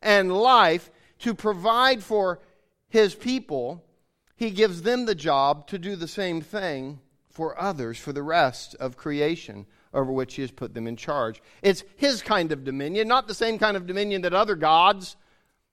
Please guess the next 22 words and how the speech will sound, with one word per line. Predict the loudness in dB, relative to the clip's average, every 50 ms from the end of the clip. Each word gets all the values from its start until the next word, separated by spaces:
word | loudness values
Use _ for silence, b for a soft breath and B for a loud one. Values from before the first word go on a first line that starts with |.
| _ _
of | -8 -8 -6
sorts | -4 -2 -2 0 -2 -2 -6 -10 -20 -20 _ _ _ _ _ _ _ _ _ _ _ _ _ _ _ _ _ _ _ _ _
have, | -2 0 2 4 4 4 4 2 -2 -10
the | -10 -6
kind | -2 0 0 2 0 -2
where | -4 -4
they | -2 -2 -2
exploit | -2 -4 -8 -8 -2 0 0 2 0 0 -2 -8 -16 -12
and | -10 -10 -10
the | -6
kind | -2 2 2 2 2 0
where | -2 -2
they | 0 0 0
oppress. | 0 -2 -4 0 4 6 6 8 6 6 2 0
No, | 4 6 6 6 6 4
this | 0 -2 -6 -6
is | -8 -10 -10 -14 b b b
a | 2 2 2
generous | 2 -2 -2 -2 0 0 0 0 0 -2 -2
and | -4 -2 -2
benevolent | -2 -4 0 2 2 2 2 0 -2 -2 -4 -6 -8 _ _ _ _ _ _ _ _ _ _ _ _ _ -6
dominion. | -4 -4 -4 -4 -6 -6 -8 -12 -16 -20